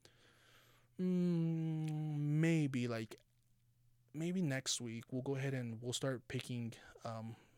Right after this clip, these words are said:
division previews for how it may, stuff may shake out. And we'll kinda continue that on all the way through training camp. Um, so yeah, so go ahead and email me, or not email me,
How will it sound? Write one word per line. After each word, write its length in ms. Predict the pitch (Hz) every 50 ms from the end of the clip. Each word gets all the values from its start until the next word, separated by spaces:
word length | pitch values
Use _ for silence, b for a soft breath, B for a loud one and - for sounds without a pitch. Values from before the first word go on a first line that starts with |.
| b -
division 380 | - 127 123 131 120 117 117 107
previews 560 | - - 113 110 107 104 107 110 113 - -
for 320 | - 117 101 101 101 101 107 117 117 B B B B B B B B B B B B B
how 200 | - - 127 123
it 80 | 117 98
may, 220 | 113 113 107 104 104 101 -
stuff 320 | - - - 113 110 -
may 140 | - 101 107
shake 260 | - - - 95 -
out. 400 | - 85 82 - - - - - - B B B B B B B B B B B B B B B -
And 140 | 120 127 127
we'll 80 | 131
kinda 240 | - - 139 143 131
continue 480 | - - 135 123 - 139 135 131 127 120
that 160 | 120 113 113
on 380 | 113 120 123 127 123 117 135 - _ _ _ _ -
all 140 | 135 127
the 60 | 127 127
way 180 | 123 127 123
through 220 | - - 123 120 110
training 340 | - - 123 127 135 127
camp. 360 | - - 143 143 139 139 - - - -
Um, 280 | 117 117 120 120 117 120
so 240 | - - - 131 131
yeah, 220 | 131 151 170 151 127
so 140 | - 147
go 200 | 139 151 151 165
ahead 160 | 156 180 180 175
and 120 | 147 - -
email 340 | 120 131 139 139 131 123 127
me, 260 | 127 120 120 120 113 -
or 140 | 110 110 110
not 180 | 107 107 101 101
email 300 | 107 107 107 110 110 110
me, 260 | 110 113 117 120